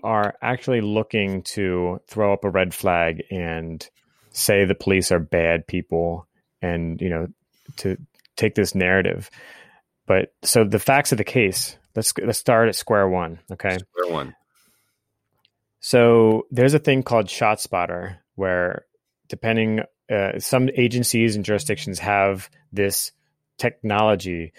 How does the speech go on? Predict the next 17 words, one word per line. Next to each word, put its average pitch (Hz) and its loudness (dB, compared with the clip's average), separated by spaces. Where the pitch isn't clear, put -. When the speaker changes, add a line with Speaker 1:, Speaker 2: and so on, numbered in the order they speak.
Speaker 1:
to - -8
where 107 4
if 104 -2
a 110 2
gunshot 117 2
is, 98 -4
if 110 -8
a 107 -4
gunshot 120 0
happens, 95 -2
cameras 123 4
and 117 2
or, 107 4
like, 104 -8
location 117 -2
devices 98 -2
can 110 -2